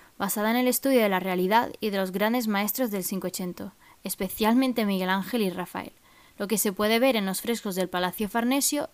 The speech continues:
y del Palacio Magnani Salem. Tras poco tiempo, la Academia atrapó a jóvenes talentos,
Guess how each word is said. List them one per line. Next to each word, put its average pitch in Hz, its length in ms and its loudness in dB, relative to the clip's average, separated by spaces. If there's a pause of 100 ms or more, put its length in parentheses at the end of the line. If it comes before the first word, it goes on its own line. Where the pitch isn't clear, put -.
y 226 60 -2
del 202 160 0
Palacio 202 400 0
Magnani 214 440 0
Salem. 208 440 -6 (1040)
Tras 226 200 0
poco 277 280 6
tiempo, 294 420 6 (140)
la 214 100 4
Academia 214 440 4
atrapó 214 340 0
a 202 40 2
jóvenes 233 380 0
talentos, 190 560 -2